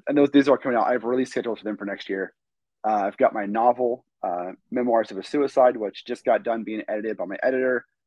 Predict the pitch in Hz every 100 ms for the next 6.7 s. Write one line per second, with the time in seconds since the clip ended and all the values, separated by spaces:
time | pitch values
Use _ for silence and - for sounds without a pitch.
0 | - 107 101 - 120 107 113 - 107 107
1 | 101 - 98 98 95 92 - 90 80 80
2 | _ _ _ _ - 139 120 104 - 101
3 | 95 101 95 - 101 101 107 95 - 104
4 | 98 82 - 120 - - _ _ _ _
5 | _ _ _ - 131 - - _ _ 151
6 | 156 156 139 147 127 120 113